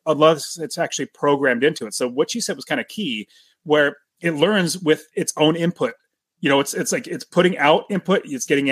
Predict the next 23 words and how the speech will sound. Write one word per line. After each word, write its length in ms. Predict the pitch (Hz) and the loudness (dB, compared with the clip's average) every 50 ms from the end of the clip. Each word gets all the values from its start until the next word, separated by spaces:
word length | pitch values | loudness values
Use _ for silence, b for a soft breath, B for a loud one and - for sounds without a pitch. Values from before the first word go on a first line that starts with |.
| 143 135 | 0 2
back 220 | 135 156 165 165 - | 4 2 2 2 -2
input, 220 | 131 - 139 139 | -8 -6 -6 -8
and 80 | 139 123 | -6 -4
so 100 | - 131 | -4 -4
it's 140 | 117 - 135 | -4 -2 -2
learning 240 | 143 165 156 135 | -2 -2 -2 -2
even 180 | 131 117 110 110 | -4 -4 -4 -2
more. 260 | 135 151 139 127 - b b b b b b b b b _ - | 0 0 0 0 -2 b b b b b b b b b _ -6
Do 80 | 147 | -2
you 100 | 196 277 | -2 -2
think 160 | - 349 330 277 | 0 -2 0 0
that's 160 | 214 - - | 0 0 0
even 180 | 208 180 151 120 | -2 -2 -2 -2
possible 520 | - 131 123 131 - 180 143 160 160 147 | 0 0 0 0 0 0 2 4 4 4
of, 80 | 135 131 | 4 2
like, 280 | 139 131 123 - _ - | 2 0 0 -2 _ -10
Skynet, 760 | - - - 143 143 143 151 156 175 - - 170 - - 208 | -10 -6 -2 0 0 2 2 0 -2 -2 -4 -6 -4 0 2
<laughs> 0 | |
where 180 | 185 165 160 | 4 4 6
they 140 | 156 156 156 | 4 4 2
could 120 | 156 185 160 | 2 2 0
actually 300 | 156 156 - 165 147 139 | 0 0 0 -4 -4 -4
could 340 | - 165 156 156 160 151 | 2 2 4 4 4 2